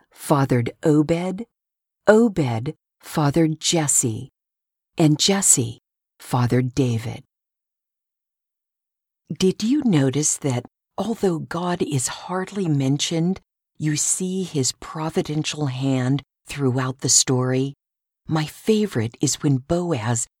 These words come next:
instructs his harvester to throw down hands full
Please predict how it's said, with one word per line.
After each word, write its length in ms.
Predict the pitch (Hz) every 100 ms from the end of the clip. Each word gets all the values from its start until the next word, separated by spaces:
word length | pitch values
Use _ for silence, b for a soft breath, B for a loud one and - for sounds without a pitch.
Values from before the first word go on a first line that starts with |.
| _
instructs 840 | 175 147 - - - 180 208 -
his 220 | - 220 -
harvester 840 | - 175 143 131 - - 110 107 _ _ _
to 100 | -
throw 480 | 131 - - 165 180
down 480 | 190 151 131 131 131 _ _ _ _
hands 560 | - 156 170 156 165 -
full 440 | - 156 147 143